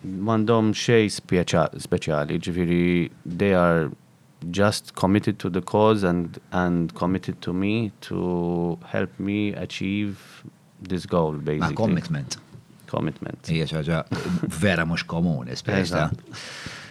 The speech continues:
Speaker 2: Kemm hu kbir it-tim?
Speaker 1: Twenty-two.
Speaker 2: Okay.
Speaker 1: Twenty-two people. Um, there are three doctors. There was Lara,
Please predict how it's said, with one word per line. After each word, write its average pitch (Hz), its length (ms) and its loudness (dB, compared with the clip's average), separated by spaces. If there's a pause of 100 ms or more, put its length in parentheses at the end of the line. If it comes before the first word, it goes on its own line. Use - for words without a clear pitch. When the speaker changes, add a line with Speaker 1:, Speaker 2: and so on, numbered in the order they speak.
(180)
Speaker 2:
Kemm 156 160 12
hu 113 80 8
kbir 98 260 6
it-tim? 73 360 0 (280)
Speaker 1:
Twenty-two. - 440 -4 (680)
Speaker 2:
Okay. 82 220 -2 (500)
Speaker 1:
Twenty-two 98 400 -4
people. 120 540 0 (180)
Um, 90 680 0
there 92 220 2
are 90 240 2
three 110 260 -6
doctors. 110 760 4 (1040)
There 78 480 -2
was 78 680 -6 (1300)
Lara, 98 720 4